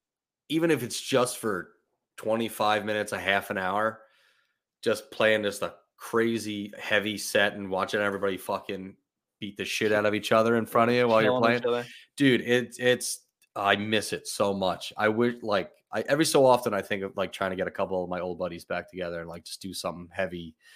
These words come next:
Speaker 1: Even if we won't, hey, let's just write five songs that's enough for a set and just only play those five songs just to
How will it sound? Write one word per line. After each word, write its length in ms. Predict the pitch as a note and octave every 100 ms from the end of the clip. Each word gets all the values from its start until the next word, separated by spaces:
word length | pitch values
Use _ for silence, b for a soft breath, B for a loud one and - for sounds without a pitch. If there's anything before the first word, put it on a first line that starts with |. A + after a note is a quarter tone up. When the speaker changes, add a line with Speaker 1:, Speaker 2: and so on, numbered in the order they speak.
| b b b
Speaker 1:
Even 200 | F3+ G3+
if 80 | D3+
we 60 | D3
won't, 280 | C#3+ - -
hey, 180 | C#3+ A#2
let's 160 | A#2+ -
just 220 | D#3 B2
write 400 | G#2+ A2+ B2 -
five 340 | - G#2+ G#2+
songs 640 | - A#2+ G2+ F#2+ F#2 - - -
that's 200 | G2+ A2
enough 340 | A2+ A2 -
for 120 | A2
a 60 | F#2+
set 380 | - A2+ F#2+ - - _ _ _ _ _ _ -
and 120 | A2+
just 160 | G#2+ A2+ B2+
only 300 | B2+ B2+ A#2+
play 220 | B2 A2+
those 220 | G#2+ G2+
five 300 | - G#2 F2+
songs 440 | - G2+ F#2 F2 -
just 240 | G#2+ -
to 160 | G2+